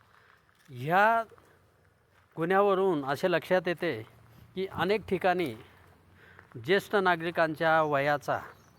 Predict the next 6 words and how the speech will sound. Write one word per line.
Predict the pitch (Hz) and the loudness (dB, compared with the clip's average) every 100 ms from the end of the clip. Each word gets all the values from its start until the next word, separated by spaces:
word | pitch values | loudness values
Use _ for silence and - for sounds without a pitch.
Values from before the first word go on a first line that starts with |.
| _ _ 139 | _ _ -8
एकटेपणाचा | 143 - 170 151 143 127 135 104 - _ - - | -6 -4 -2 -2 -2 -4 -4 -6 -12 _ -20 -14
आणि | 127 143 | -8 -8
त्यांच्या | 147 143 139 151 | -6 -6 -4 -4
असहायतेचा | 147 147 160 151 147 151 131 147 143 139 | -2 -4 -2 -2 -4 -8 -6 -4 -4 -6
फायदा | 156 117 120 117 | -6 -4 -4 -6
घेत | 123 107 | -6 -12